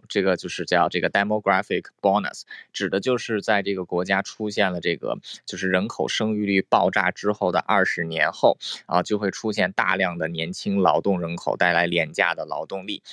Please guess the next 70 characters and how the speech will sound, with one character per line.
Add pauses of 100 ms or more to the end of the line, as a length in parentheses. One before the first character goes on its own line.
(120)
来
推
动
这
个
国
家
的
经
济
增
长。 (360)
啊，
像
日
本、
南
韩、
台
湾、
香
港，
还
有
包
括
像
新
加
坡， (360)
啊，
都
是
在
这
个， (240)
啊，
五
六
十
年
代
经
历
过
高，
这
个
高
出
生
率
的
阶
段， (260)
所
以
到
了
这
个
七
零
年
代
末、
八
零
年
代